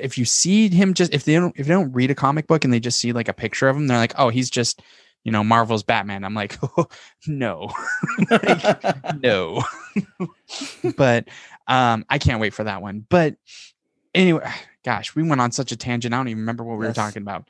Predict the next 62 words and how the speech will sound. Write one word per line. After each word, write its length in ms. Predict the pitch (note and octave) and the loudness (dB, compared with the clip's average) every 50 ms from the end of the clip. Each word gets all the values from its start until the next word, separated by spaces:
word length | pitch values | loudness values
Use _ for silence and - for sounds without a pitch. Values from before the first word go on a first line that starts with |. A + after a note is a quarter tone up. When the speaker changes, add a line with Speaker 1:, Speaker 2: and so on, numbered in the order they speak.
| _ - | _ -4
Speaker 1:
Iron 180 | - C#3 C3 C3 | 0 2 2 4
Man 160 | C3 B2+ B2 | 4 2 2
two. 340 | A#2+ - - A2+ G#2 A2+ B2 _ _ _ - | 0 -2 -6 -8 -8 -8 -12 _ _ _ -14
<laughs> 600 | - - - - - - D#4+ - - - - - | -14 -14 -14 -14 -16 -16 -8 -2 2 2 2 2
Speaker 2:
Iron 160 | - - - - | 2 2 2 2
Man 140 | F3 F#3+ - - | 2 2 0 2
two 160 | A#3+ A#3 A#3 | 2 2 2
is, 200 | A#3 G#3+ D#3 D3 | 2 0 -2 -2
is 160 | B3 C4 G#3 | 0 0 2
what 100 | - E3 | 2 0
we 60 | C#3+ D3+ | 0 -2
were 100 | D3+ C#3+ | -4 -2
talking 280 | - D3+ C#3+ - D3 | -2 -2 -4 -4 -6
about. 120 | B2+ - - - - - - | -10 -10 -12 -16 -6 0 4
Well, 140 | C4+ C#4 | 4 4
we 60 | C4+ C#4 | 4 4
Speaker 1:
Yes. 60 | C#4 | 4
Speaker 2:
went 100 | D#4 D#4+ D#4 | 4 4 6
on 80 | D4+ | 4
a 60 | C4+ | 2
tangent 360 | - - C4+ B3+ A#3+ G#3 G3+ - | 2 4 4 4 4 2 0 0
'cause 180 | A3 F#3 D#3 | 0 0 2
you 80 | F#3 F#3+ | 2 2
were, 120 | G3 G3+ | 4 4
like, 200 | F#3+ F3+ E3 D3+ | 4 4 2 2
talking 240 | - G3 F#3 - F#3+ | 2 0 0 2 2
about 220 | E3+ E3+ E3 D#3+ | 2 2 2 2
the 80 | - D#3+ | 2 -2
comic 360 | - F#3 E3+ D#3+ D#3 C#3+ - | 2 2 2 2 2 0 -2
book 180 | - C#3 C3+ - | -2 -4 -2 -2
movies 280 | C#3+ C#3 C3+ C3+ B2+ | -2 -2 -2 -2 -4
that 100 | C3+ C3+ | -6 -8
have 100 | C3 C3+ - | -8 -8 -6
come 120 | - C#3+ | -2 0
Speaker 1:
Oh, 40 | C#3 B2+ | 0 0
Speaker 2:
before, 40 | A2+ | 0
Speaker 1:
yes. 360 | A2+ G2+ G#2 - - - - _ _ _ _ - | -2 -4 -6 -6 -10 -12 -12 _ _ _ _ -10
Speaker 2:
so. 140 | C#3 C3+ | -2 0
Speaker 1:
Yeah, 240 | B2+ A2 F2+ F#2 G#2 - _ _ - | 2 2 2 0 -2 -6 _ _ -6
yeah. 280 | B2 A#2 A#2 A2+ A2 B2+ - - - - - - _ - | -4 -2 -2 -2 -6 -8 -14 -16 -20 -20 -20 -8 _ 4
But, 180 | G#3+ G#3+ - | 4 4 6
okay, 300 | - G3 - - B2+ A2 | 4 4 4 4 2 2
yeah. 200 | A2+ C3 B2+ A2+ A2+ | 2 2 2 2 2
So 360 | - - F3+ F#3 F3+ E3+ D#3 _ _ _ _ _ _ - | 2 2 4 4 4 2 0 _ _ _ _ _ _ -4
a-, 160 | F#3 G3 G#3 - | -2 -2 -2 -2
after, 360 | - F3+ G#3 G3+ - A#3 G#3 - | -2 -2 -2 -2 -2 -2 -2 0
after 500 | F3 F3+ F3 - F#3+ F#3+ F#3+ E3+ - - _ | -2 -4 -4 -4 -2 -2 -2 -2 -4 -8 _
Iron, 240 | - D3+ D3+ D3+ D3 - | -6 -4 -4 -4 -4 -4
I 80 | D3+ D3+ | -4 -2
mean, 160 | D#3 D#3+ D3+ | -2 0 0
you 160 | D3 D#3+ D3 | 0 0 0
get, 240 | D3 D#3+ D#3+ D3 A#2+ | 2 4 4 4 4
you 100 | B2 C3 | 2 2
get 160 | B2 B2+ A#2 | 2 2 2
War 220 | A2+ A2+ A#2+ B2+ B2+ | 2 4 4 4 4
Machine, 300 | C#3 C3+ - D3 C3+ C3+ | 4 2 0 0 0 0
you 80 | B2+ | 2
get 140 | B2 C3 B2 | 2 2 0
a 60 | B2 | 0
legitimate 480 | A#2+ A2+ A2+ A2 G#2+ G2+ G#2+ C3 C#3+ D3+ | 0 -2 -2 0 2 2 4 4 2 2
War 160 | D3 B2 A2 | 2 0 2
Machine 460 | G#2+ G#2+ - - G#2 G#2 A#2+ D3 D3 | 2 0 -2 -2 -2 -2 -2 -4 -6